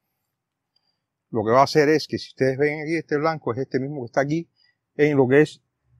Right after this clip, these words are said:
el gire, el secuenciador de gire, que lo que va a hacer es accionar el gire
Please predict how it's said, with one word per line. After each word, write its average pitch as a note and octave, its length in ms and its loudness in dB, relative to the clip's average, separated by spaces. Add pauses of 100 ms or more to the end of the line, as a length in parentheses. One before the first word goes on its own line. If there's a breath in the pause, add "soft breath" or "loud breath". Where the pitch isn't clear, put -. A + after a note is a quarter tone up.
(260)
el B2 320 2
gire, D3 480 2
el A#2+ 80 -6
secuenciador A#2 480 0
de C#3+ 160 0
gire, D3+ 340 0 (340)
que A#2 100 -4
lo G#2+ 120 0
que A2 60 2
va A2+ 80 6
a B2 40 8
hacer C#3+ 260 4
es - 260 0 (160)
accionar B2 480 0
el C#3+ 80 0
gire D#3+ 320 -2